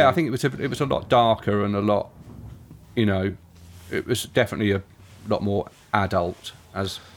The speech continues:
Speaker 2: I think.
Speaker 1: Yeah.
Speaker 2: That's the movie business, do you know what I mean? Like, edits
Speaker 1: Yeah.
Speaker 2: change on every film, you know, and a film can change just by putting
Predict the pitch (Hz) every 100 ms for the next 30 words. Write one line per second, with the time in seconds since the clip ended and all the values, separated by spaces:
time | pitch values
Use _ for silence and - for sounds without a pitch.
0 | - - - - 107 - 92 90 - -
1 | - - 135 120 110 - - _ - 110
2 | 110 - - - - - - - - -
3 | - - 104 117 104 92 98 - 107 -
4 | 107 107 110 113 101 - 110 107 110 127
5 | 117 104 101 107 117 107 85 98 92 95
6 | 104 95 92 92 92 - 113 107 - 101
7 | 95 - - - - - - - - -
8 | 120 113 98 95 - - - - - -
9 | - - 110 - 110 104 101 - - 131
10 | 101 104 104